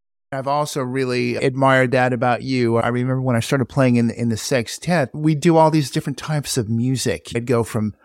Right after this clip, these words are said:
you know, like, a funky thing to R and B to bluegrass to swing. And, you <laughs> know, really good musicians don't put up those boundaries between the style. And when, when I met you, I was so busy, um, being Am-,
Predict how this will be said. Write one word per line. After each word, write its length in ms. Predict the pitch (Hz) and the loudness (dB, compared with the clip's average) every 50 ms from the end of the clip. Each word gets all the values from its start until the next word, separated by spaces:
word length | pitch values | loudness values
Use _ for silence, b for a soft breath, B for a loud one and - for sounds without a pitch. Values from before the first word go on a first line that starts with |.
| b b _ | b b _
you 60 | 143 | -4
know, 20 | 123 | -4
like, 140 | 120 101 101 | -2 -2 -2
a 60 | 87 | -4
funky 460 | - - - 123 123 120 - 127 110 | -4 -4 -2 -2 -2 -2 -4 -10 -8
thing 260 | - 123 120 120 120 - | -4 -2 0 0 0 -2
to 100 | 123 - | -4 -4
R 200 | 92 110 113 113 | -4 -4 -4 -4
and 160 | 110 107 101 | -4 -4 -4
B 360 | 120 117 120 117 117 120 - - 147 | -2 -2 0 0 -2 -2 -4 -6 -6
to 140 | - 147 | -6 -4
bluegrass 840 | 123 120 123 135 143 147 139 139 151 143 135 135 139 139 131 131 - | -4 -4 -2 0 2 2 4 4 6 6 6 6 6 4 2 0 -2
to 120 | - - - | -6 -6 -6
swing. 680 | - - - - 139 147 143 139 143 143 143 139 139 | -6 -6 -6 -6 -4 -2 -2 0 0 -2 -2 -4 -4
And, 340 | 120 127 127 127 127 117 120 | -2 -2 -2 -4 -4 -8 -10
you 160 | 135 131 - - 135 - | -12 -14 -10 -8 -8 -6
<laughs> 120 | - - | -4 -2
know, 320 | 185 165 147 185 175 147 | 0 2 2 4 4 4
really 260 | 151 170 190 180 180 156 | 4 4 4 4 4 4
good 180 | 170 175 156 | 2 2 2
musicians 500 | 156 151 143 175 180 175 - 165 147 139 | 2 0 0 2 0 0 0 -2 -2 -2
don't 220 | - 180 170 156 - | 0 0 0 -2 -2
put 180 | - 190 180 | -2 0 2
up 140 | 165 151 - | 2 2 2
those 220 | 151 131 127 113 | 0 -2 -2 -2
boundaries 760 | 120 120 110 127 123 131 143 151 143 127 123 113 113 113 104 - | -6 -4 -2 0 2 2 2 0 0 -2 -2 0 -2 -2 -4 -4
between 540 | - 117 - - 127 127 123 123 123 - - _ _ _ _ _ - | -6 -6 -4 -4 -2 -2 0 0 -2 -2 -6 _ _ _ _ _ -2
the 100 | 131 110 | -2 -2
style. 560 | - - - - 143 139 139 135 123 117 113 | -2 -2 0 2 4 4 6 4 4 4 2
And 100 | 113 113 | 0 0
when, 120 | 117 107 | -2 -2
when 140 | 127 123 120 | -2 -2 -2
I 100 | 117 117 | 0 -2
met 280 | 120 123 120 120 - - | -2 -2 -4 -4 -4 -2
you, 120 | 131 123 | 0 2
I 100 | 117 117 | 2 2
was 160 | 113 120 113 | 0 0 -2
so 160 | - - 123 110 | -2 -2 -2 0
busy, 480 | 110 120 110 - 120 117 113 117 117 | 0 -2 -2 0 0 0 2 2 2
um, 240 | 113 110 110 110 - _ _ _ _ _ - | 2 0 0 -2 -4 _ _ _ _ _ 0
being 280 | - 156 147 139 135 131 | 2 4 4 4 2 2
Am-, 160 | 127 135 | 2 0